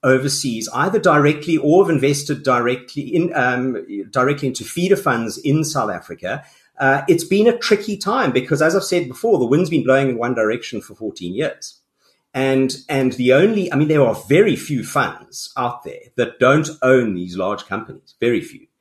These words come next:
because it's been a career risk not to. You know, things have just been getting better and the P's just been going up and interest rates have been low and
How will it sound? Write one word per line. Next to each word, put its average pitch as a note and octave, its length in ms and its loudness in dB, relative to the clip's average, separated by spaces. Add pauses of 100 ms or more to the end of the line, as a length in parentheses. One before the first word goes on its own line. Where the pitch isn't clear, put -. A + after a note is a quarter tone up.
(320)
because D3 680 2
it's C#3+ 160 -4
been D#3+ 160 2
a C3+ 80 -2
career C#3+ 340 4
risk C3+ 360 0
not F#3 260 0
to. - 240 -8 (560)
You G2+ 80 -14
know, A2 140 -12
things A#2 260 -8
have A2 80 -10
just - 140 -16
been A2+ 160 -6
getting G2+ 240 -4
better F#2 360 -4
and F2 120 -6
the - 20 -10
P's A2 340 -10
just G#2+ 140 -14
been A2+ 140 -6
going G#2 240 -2
up A2 180 -6
and E2+ 100 -10
interest - 380 -8
rates G#2 420 -2 (200)
have A2+ 100 -4
been A#2 200 2
low G#2 340 0
and A2+ 420 -2